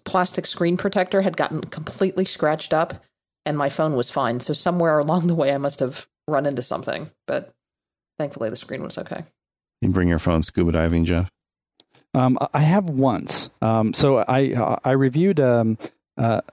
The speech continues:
Speaker 3: a thing called an Op-, Optrix Photo Pro X or Photo Pro ten, um, for,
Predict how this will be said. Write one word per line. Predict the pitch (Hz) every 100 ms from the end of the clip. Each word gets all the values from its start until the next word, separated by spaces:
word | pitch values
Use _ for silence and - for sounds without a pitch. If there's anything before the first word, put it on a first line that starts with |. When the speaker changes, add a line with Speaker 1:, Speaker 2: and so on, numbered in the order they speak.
| _
Speaker 3:
a | -
thing | - 135
called | 123 120
an | 110 -
Op-, | 123 - _ _ -
Optrix | 143 - - 180 - - - -
Photo | - 139 143
Pro | 131 - 135 131 127 - _ _ -
X | 98 - - -
or | -
Photo | - 113 117 113
Pro | - 101
ten, | - - 98 90 95 - - - -
um, | 120 113 107 104 98 104 -
for, | - 131 117